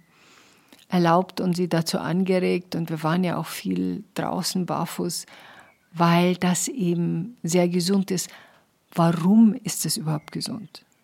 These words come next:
Und das muss ich mal ablesen, weil ich mir das nicht merken kann. <laughs> Ein Teil weiß ich davon, aber ein Teil muss ich immer wieder nachlesen. Ich hoffe, ihr verzeiht es. Also wir wissen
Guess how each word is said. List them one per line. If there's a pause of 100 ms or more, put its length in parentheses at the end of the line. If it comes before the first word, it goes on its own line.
(800)
Und
das
muss
ich
mal
ablesen,
weil
ich
mir
das
nicht
merken
kann.
<laughs> (1400)
Ein
Teil
weiß
ich
davon,
aber
ein
Teil
muss
ich
immer
wieder
nachlesen.
Ich
hoffe,
ihr
verzeiht
es.
Also
wir
wissen